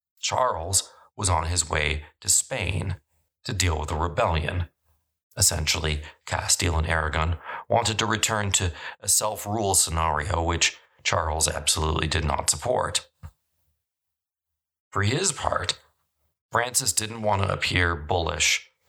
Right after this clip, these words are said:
or he risked alienating not only Charles, but likely Pope Leo as well. So on August the thirteenth, fifteen sixteen, the two monarchs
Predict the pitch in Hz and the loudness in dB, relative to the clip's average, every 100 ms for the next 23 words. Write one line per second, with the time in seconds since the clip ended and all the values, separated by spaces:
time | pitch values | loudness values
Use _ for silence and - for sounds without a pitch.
0 | _ _ - 92 87 85 80 - _ - | _ _ -4 0 2 0 -2 -10 _ -2
1 | 113 104 117 - - - 101 98 87 82 | -2 0 0 0 0 -4 0 2 2 2
2 | 80 82 82 135 180 175 143 - 185 180 | 0 0 0 0 0 -4 -4 -2 0 0
3 | 101 87 87 - 87 - - _ _ _ | 0 -2 -4 -2 -4 -4 -16 _ _ _
4 | - 110 117 110 98 - 104 101 101 95 | 0 0 2 0 -2 0 0 0 -2 2
5 | 85 78 73 87 95 - 92 - _ _ | 2 2 0 0 0 0 -4 -8 _ _
6 | _ _ _ _ _ _ _ _ _ _ | _ _ _ _ _ _ _ _ _ _
7 | _ _ _ _ _ - 135 135 151 185 | _ _ _ _ _ -2 0 0 -2 -2
8 | 214 - - 151 - 107 110 - 85 71 | -2 -4 -4 -4 -2 -2 -2 0 2 0
9 | 73 - _ _ _ - 101 - 101 90 | -4 -12 _ _ _ -2 -2 0 -2 2
10 | 82 - - - - 78 78 69 76 _ | 2 2 0 -2 -2 0 0 0 -4 _
11 | _ _ _ _ _ _ _ _ - 107 | _ _ _ _ _ _ _ _ -4 0
12 | - 190 202 123 92 92 92 | 0 0 0 0 0 -2 0